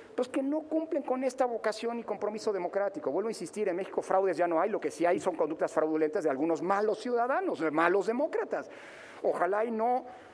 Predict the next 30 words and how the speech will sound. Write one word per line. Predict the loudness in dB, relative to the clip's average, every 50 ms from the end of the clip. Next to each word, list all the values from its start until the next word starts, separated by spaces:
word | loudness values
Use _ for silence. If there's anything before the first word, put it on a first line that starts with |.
| -20 -20 -20 -6 0
vuelvan | 0 2 2 2 2 2
a | 0 -2
subirse, | -2 -4 -4 -2 -2 -2 0 0 0 0 0 -2 -8 -14 -16 -18 -20 -20 -18 -18 -18 -18 -16 -12
pues, | -8 -8 -6 -6 -6 -6 -6 -4
este, | -6 -6 -6 -6 -6 -6
promociones, | -6 -6 -10 -8 -4 -2 -2 0 0 -2 -4 -2 -2 -2 -2 -2 -4 -4
por, | -4 -4 -4 -4 -4 -6
por | -6 -6 -4 -4 -4 -2
la | -2 -2 0
promoción | 0 0 0 0 -2 -2 -2 -2 -2 0 0
del | 0 0 2
voto | 2 2 2 2 0 0
por | 0 0 0
parte | 2 2 0 2 0 0 0
de | 0
aquellos, | 0 0 0 -2 0 0 -2 -2 -2
a | -2 0 2 2 2
redes | 2 2 2 0 0
sociales, | -4 -4 -2 0 0 2 0 0 -2
por | -2 -2 0
parte | 2 2 0 2 2
de | -2 0
aquellos | 0 -2 -4 -4 -4 -6
ciudadanos | -4 -2 0 0 0 2 0 0 0 -2 -4 -6 -10 -14 -18 -20 -20 -20 -20 -20 -18 -6
que, | 0 2 2 2 2 0 -4 -12 -10 -6 -6
o | -6
funcionarios | -4 -4 -6 -4 -2 -2 -2 0 0 0 0 0 0 -2
que | -2 -4 -4
están | -4 -2 0 2 2 4 2
impedidos | 2 0 4 4 4 4 4 2 0 0 0 -2